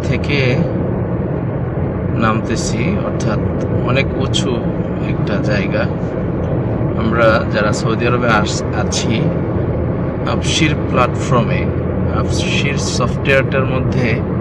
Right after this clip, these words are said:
একটা পাহাড় খুব সুন্দর দেখাইতো, ওই পাহাড়ের সিনারি ছিল। এটা এখন, আহ, চেঞ্জ করে ফেলছে। এই সেই পাহাড়, যে পাহাড় থেকে এখন নামছে, এটা যে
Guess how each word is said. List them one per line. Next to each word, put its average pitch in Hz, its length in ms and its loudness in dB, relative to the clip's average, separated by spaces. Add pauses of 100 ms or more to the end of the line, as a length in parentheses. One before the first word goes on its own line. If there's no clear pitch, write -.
(540)
একটা 113 480 2 (800)
পাহাড় 139 360 4 (960)
খুব - 160 2
সুন্দর 139 440 2
দেখাইতো, 123 520 2 (420)
ওই - 180 2
পাহাড়ের 120 280 2
সিনারি 127 500 2
ছিল। - 160 2 (1500)
এটা - 180 2
এখন, 135 340 2
আহ, 120 1500 0
চেঞ্জ - 220 0
করে 139 180 2
ফেলছে। 123 380 0 (1160)
এই 160 160 4
সেই 147 260 2
পাহাড়, 117 420 2 (800)
যে 190 160 2
পাহাড় - 260 0
থেকে - 320 2
এখন 123 160 2
নামছে, 117 380 2
এটা 131 160 2
যে 123 140 2